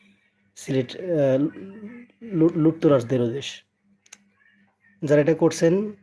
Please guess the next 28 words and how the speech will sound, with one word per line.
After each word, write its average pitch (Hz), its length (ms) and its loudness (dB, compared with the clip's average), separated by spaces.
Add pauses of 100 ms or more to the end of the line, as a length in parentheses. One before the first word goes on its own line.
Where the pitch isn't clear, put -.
(180)
তওবা 143 220 2
করেন 165 320 2 (220)
এবং 131 360 -2
সম্ভব 147 300 0
হলে 143 500 2
মালিকের 139 380 0
কাছে - 240 -4
গিয়ে 127 400 -2
তার 127 120 -4
জিনিসগুলো 127 320 0
ফেরত 147 200 2
দিয়ে 139 160 0
আসেন 160 320 -2 (400)
এবং 123 380 -2 (160)
ক্ষমা 143 200 -4
প্রার্থনা 131 340 -2
করেন, 120 280 -6 (100)
আল্লাহর 135 240 -2
কাছে 127 280 -4
তওবা 131 260 0
করেন। 127 280 -6 (800)
এটা 151 160 0
কখনো 143 240 0
ইসলাম 127 320 -4
না। 131 180 -14 (320)
আপনারা 143 220 -2
যারা 143 160 0
করেছেন, 160 440 0